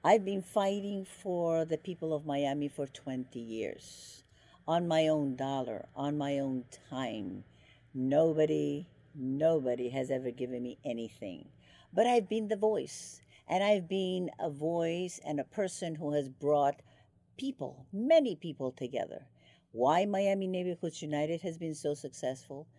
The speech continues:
is because under my guidance and others, we've actually been able to bring consensus,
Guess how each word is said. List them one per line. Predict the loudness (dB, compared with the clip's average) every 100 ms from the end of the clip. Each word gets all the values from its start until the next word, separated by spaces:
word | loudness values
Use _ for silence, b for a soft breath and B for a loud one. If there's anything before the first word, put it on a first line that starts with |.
| b b b
is | -8 -4
because | 0 2 2 0 -2
under | -2 -2
my | -2 0
guidance | 2 2 0 0 -4 -6 -12 -20 -20 _
and | -4 -4 0
others, | 0 0 -4 -8 -16 -20 b b b b
we've | -6 0
actually | 0 0 -4 -8
been | -4 -4 -2
able | -2 -2 -2 -4 -4 -6
to | -6 -4 -4
bring | -2 -2
consensus, | -2 -2 0 2 2 2 -6 -12 -16